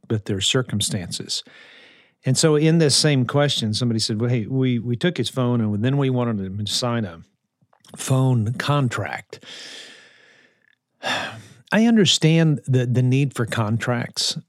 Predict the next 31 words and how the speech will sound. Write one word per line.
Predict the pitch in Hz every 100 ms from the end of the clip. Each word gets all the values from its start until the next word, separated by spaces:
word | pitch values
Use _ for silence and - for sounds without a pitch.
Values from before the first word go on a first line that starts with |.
| -
Um, | 131 113 104 95 87 90 -
we | 135
do | 135 143
that | 135 127
so | - 120
that | 107 110 -
we | 127
make | 117 113
sure | - 127
that | 110
we're, | 104 110
everybody's | - 127 117 117 104
communicating. | - 110 113 120 131 127 123 127 - - - _ _ -
And | 120 117
so | - 139 127
I | 127 147
would | 160
make | 139 147 139
it | 120
simple | - 147 127 - 151 - -
and | 113 110
say, | - 120 110 104 101 - -
"No | 117 127
G | 131 - 135
P | 123 160 135
S, | 80 90 - - - _ _
no | 110 104
phone. | 98 - 65 - - _ _ _ _ _ _ _ _ _
Understood? | - 127 127 - 151 147 160 - _ _ -
No | 107 110
blocker." | 101 101 80 - - -